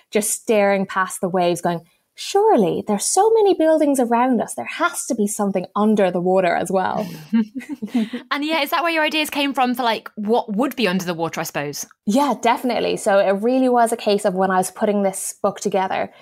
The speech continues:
Speaker 1: I pulled a lot of my favorite memories, both from living in Hong Kong and visiting other countries, and just made it almost a kaleidoscope of just my personal experiences.
Speaker 2: I know a lot of people as well are loving, uh, your use of jellyfish in the book too.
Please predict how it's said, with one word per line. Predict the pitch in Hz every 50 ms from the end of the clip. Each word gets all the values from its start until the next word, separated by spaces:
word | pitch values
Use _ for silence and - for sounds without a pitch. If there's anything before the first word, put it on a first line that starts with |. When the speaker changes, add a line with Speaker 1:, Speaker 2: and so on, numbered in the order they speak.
| - - - -
Speaker 1:
I | - -
pulled | - - - 208 202 202 196 185
a | 202
lot | 190 190 190 190
of | 185 196
my | 180 180
favorite | - - 208 202 202 190 202 190 196
memories, | 185 180 185 180 175 180 175 175
both | - - 185 185 190 185 -
from | 208 185 185 180
living | 185 180 180 180 175
in | 175 170
Hong | 180 - 175 175 175
Kong | 170 - 240 247 247 247 240 233 - - - - -
and | - 190 196 180
visiting | 180 202 185 190 - 190 185 180
other | - 175 170 175 175
countries, | - - 185 185 180 - 180 180 180 170 - - -
and | 196 196 190
just | 190 185 -
made | 190 185 180 185 185
it | -
almost | - 180 170 175 175 - -
a | 190
kaleidoscope | - - - 196 190 185 185 185 185 185 185 185 - - - 180 165 170 175 170 - _ _ _ _ _ _ _ -
of | 185 190 165
just | 208 196 196 - 208
my | 196 185
personal | 185 190 - 175 170 - - 180
experiences. | 170 170 - - - 170 170 175 175 170 175 180 - 185 - - 202 - - - _ _ _ _ _ _ _ _ _ -
Speaker 2:
I | 226 220
know | 220 226 240 247
a |
lot | 240 233
of | 214 220
people | 254 240 220 - 214
as | 202 190
well | 214 208 196 196 -
are | - 202
loving, | 202 208 196 220 208 208 202 -
uh, | 202 196
your | 190 202 196
use | 190 214 208 -
of | 214 190
jellyfish | - 240 220 220 214 - - - - - -
in | - 190
the | 175 151
book | 160 180 - -
too. | - - 233 214